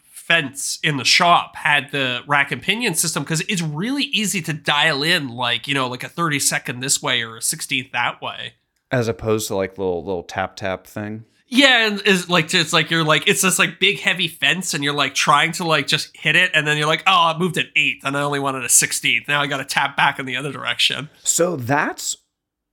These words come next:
Speaker 2: one of the things on my saw. I got the, the, the woodpecker's flip
Speaker 1: Oh, yeah,
Speaker 2: thingy
Speaker 1: yeah.
Speaker 2: for the
Speaker 1: Yes.
Speaker 2: table saw fence. So, like, if I'm right on a setting, I'll flip up one of those little stops,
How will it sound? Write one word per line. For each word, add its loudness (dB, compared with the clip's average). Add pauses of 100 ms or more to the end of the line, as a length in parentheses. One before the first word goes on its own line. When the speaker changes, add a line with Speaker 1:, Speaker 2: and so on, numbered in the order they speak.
Speaker 2:
one 4
of 6
the 2
things -2
on 0
my 0
saw. -2
I -2
got -2
the, -4 (120)
the, -6 (480)
the -2
woodpecker's -2 (480)
flip -2 (600)
Speaker 1:
Oh, 4
yeah, -8 (200)
Speaker 2:
thingy 6
Speaker 1:
yeah. -2
Speaker 2:
for -4
the 0
Speaker 1:
Yes. 2
Speaker 2:
table -2
saw -2
fence. -6
So, -4
like, -2
if -2
I'm 0
right 0
on -4
a -6
setting, -6 (420)
I'll 0
flip -6
up -4
one -6
of -6
those -2
little -6
stops, -6